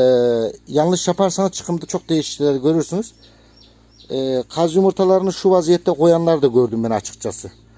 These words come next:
Ama ve lakin siz koymayın güzel kardeşlerim. Kaz yumurtası dik olacak böyle.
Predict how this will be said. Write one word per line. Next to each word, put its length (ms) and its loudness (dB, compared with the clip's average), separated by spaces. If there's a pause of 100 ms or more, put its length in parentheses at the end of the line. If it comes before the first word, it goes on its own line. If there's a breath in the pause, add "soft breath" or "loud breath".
(240 soft breath)
Ama 220 2
ve 80 4
lakin 260 0
siz 220 -10
koymayın 400 2
güzel 200 0
kardeşlerim. 420 -4
Kaz 260 -2
yumurtası 500 -6
dik 240 -12
olacak 300 -6 (100)
böyle. 260 -10